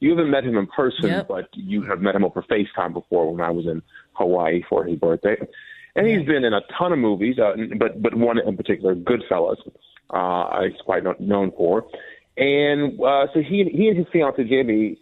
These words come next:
Speaker 1: uh, hit us up and said, "Hey, let's go to dinner." So he, we went to dinner last night and suggested that we go to a place called Rao's. R A O
Speaker 2: Rao's?
Speaker 1: apostrophe S.
Speaker 2: Spell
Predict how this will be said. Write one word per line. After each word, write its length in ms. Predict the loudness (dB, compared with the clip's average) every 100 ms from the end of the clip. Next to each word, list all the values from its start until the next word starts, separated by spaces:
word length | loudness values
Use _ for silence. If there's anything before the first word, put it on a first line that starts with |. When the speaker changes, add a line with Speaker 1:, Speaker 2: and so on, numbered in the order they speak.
| -6
Speaker 1:
uh, 120 | -4
hit 260 | -2 0
us 80 | 2 2
up 140 | -2
and 80 | -2
said, 80 | -2
"Hey, 120 | 0
let's 140 | 0
go 80 | 0
to 60 | 0
dinner." 320 | 0 -2 -4 0
So 220 | 0 0
he, 300 | -2 -2 -2 0
we 80 | 0
went 100 | 2
to 80 |
dinner 180 | 0 2
last 260 | 2 0 -2
night 200 | -4 -4 -6
and 80 | -18 -20 -20 -2
suggested 280 | -2 0 -4
that 80 |
we 80 | 0
go 100 | 2
to 60 | 2
a 60 | 0
place 220 | -2 -2
called 260 | -2 -4 -4 -4
Rao's. 440 | -2 -2 -6 -8 -14 -18 -20 _
R 300 | -2 0 0 2
A 180 | 2
O 40 | 2
Speaker 2:
Rao's? 640 | 2 4 4 2 0 -4
Speaker 1:
apostrophe 720 | -8 -10 -16 -20 -10 -10 -10 -6 -6
S. 180 | -4 -8 -12
Speaker 2:
Spell 80 | -20